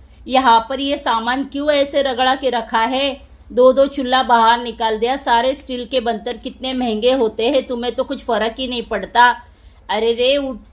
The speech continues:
जल्दी आओ रिक्कू की मम्मी, ये क्या तमाशा लगा के रखा है तुमने?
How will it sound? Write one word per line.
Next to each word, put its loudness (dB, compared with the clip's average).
जल्दी -4
आओ 4
रिक्कू -6
की -8
मम्मी, -4
ये 0
क्या -4
तमाशा -4
लगा 0
के -4
रखा -2
है 2
तुमने? -4